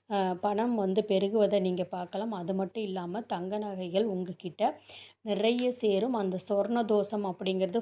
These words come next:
ஃபுல்லா உங்களை விட்டு, ஆ, போயிடும். அடமானம் இருக்கக்கூடிய நகைகள் நீங்க வந்து மீட்கலாம். அது மட்டும் இல்லாம,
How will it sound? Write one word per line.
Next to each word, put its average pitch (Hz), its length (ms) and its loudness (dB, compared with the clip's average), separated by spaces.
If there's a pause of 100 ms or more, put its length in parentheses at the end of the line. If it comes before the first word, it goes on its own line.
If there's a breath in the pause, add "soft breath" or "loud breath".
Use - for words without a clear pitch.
ஃபுல்லா 196 200 2
உங்களை 190 380 2
விட்டு, 254 440 0 (380 loud breath)
ஆ, 202 220 2
போயிடும். 208 600 0
அடமானம் 214 520 -2
இருக்கக்கூடிய 196 600 0
நகைகள் 196 600 2 (260 loud breath)
நீங்க 208 300 0
வந்து 196 280 -2
மீட்கலாம். 202 560 -4
அது 185 280 -2
மட்டும் 202 420 -6
இல்லாம, 190 560 -4